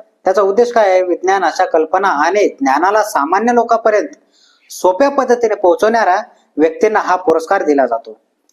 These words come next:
हा उद्देश काय आहे? विज्ञानाच्या कल्पना आणि स-, ज्ञानाला सामान्य लोकांपर्यंत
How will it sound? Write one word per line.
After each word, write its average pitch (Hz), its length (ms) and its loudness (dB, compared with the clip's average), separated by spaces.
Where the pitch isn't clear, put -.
हा 151 200 -2
उद्देश 160 320 0
काय 208 140 2
आहे? 254 260 -2
विज्ञानाच्या 175 500 0
कल्पना 202 500 0
आणि 208 300 0
स-, - 320 -12
ज्ञानाला 170 580 0
सामान्य 196 680 0
लोकांपर्यंत 190 580 0